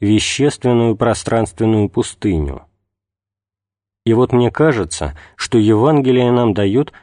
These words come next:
творческое и замечательное разрешение этого противоположения, только при условии, что мы не будем изначально определять деятельность и созерцание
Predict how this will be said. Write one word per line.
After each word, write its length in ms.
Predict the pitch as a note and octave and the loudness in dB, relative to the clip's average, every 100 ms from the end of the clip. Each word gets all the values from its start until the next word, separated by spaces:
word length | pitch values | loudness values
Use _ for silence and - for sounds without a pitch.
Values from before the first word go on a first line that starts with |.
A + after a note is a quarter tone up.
| _ - | _ -8
творческое 840 | G2 C3 D#3 - B2 - B2 B2 | -2 0 0 -2 -6 -2 0 0
и 120 | B2+ | 0
замечательное 800 | A2 A#2+ A#2 - C#3 A#2+ A2+ A2+ | 2 2 2 0 0 0 0 2
разрешение 840 | A2+ F#2+ G2+ F2+ - C#3 C#3 C3 | 0 0 -2 -2 0 2 2 0
этого 380 | B2+ C3+ B2 B2 | 0 -2 0 0
противоположения, 1300 | - B2 B2 B2 A2+ A#2+ B2+ A#2+ A2 F#2 D2+ C2+ C2+ - _ _ _ | 0 -2 0 0 0 0 0 0 0 0 -2 -8 -14 -20 _ _ _
только 300 | B2+ G#2+ A2 | 0 0 0
при 120 | A2 | 0
условии, 720 | A2+ G#2+ C#3 D3+ A#2+ D#2+ - - - | 0 0 0 0 2 -2 -4 -12 -16
что 220 | - - | -8 0
мы 140 | A#2 B2+ | 2 4
не 120 | C3 | 2
будем 360 | C3 B2 A2 G2+ | 2 0 0 0
изначально 800 | G#2 F2 - C3 B2+ E2+ D2 - _ | -2 -4 -2 -2 0 -2 -6 -14 _
определять 800 | A2+ G#2+ A2+ A2 A#2 A#2+ A#2 - - | -4 -2 0 2 2 2 0 -4 -14
деятельность 800 | A2 B2 B2 G#2+ G#2+ G2+ G2 - | -4 0 2 2 0 -2 -4 -6
и 60 | - | -4
созерцание 840 | G#2 F#2 F#2 - C#3 C#3 C#3 C3 | -2 -2 -4 -2 2 2 2 -2